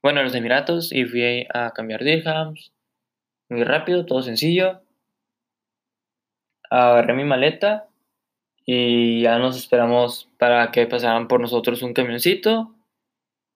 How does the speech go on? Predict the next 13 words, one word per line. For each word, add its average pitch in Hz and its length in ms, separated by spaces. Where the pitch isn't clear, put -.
y 147 300
que 131 120
nos 131 240
trajeran 127 560
al 143 460
hotel. - 380
Bueno, 123 280
voy 127 120
a 170 40
dejarlo 151 280
hasta 147 140
aquí 127 140
porque - 460